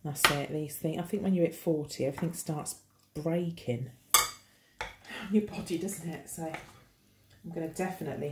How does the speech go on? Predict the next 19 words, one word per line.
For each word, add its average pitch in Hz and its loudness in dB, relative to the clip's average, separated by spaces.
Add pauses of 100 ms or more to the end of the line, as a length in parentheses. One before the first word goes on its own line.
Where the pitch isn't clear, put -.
have 156 -6
some 147 -4 (1200)
tablets 160 -4
before 156 -4
I 151 -4
start 147 -6
making 147 -8
the 139 -4
fudge, - -4
'cause - -12
you 165 0
have 165 -4
to - -8
stir 160 0
that 135 -6
for 135 -8
so 156 -2
long. 139 -6 (1400)
So - -10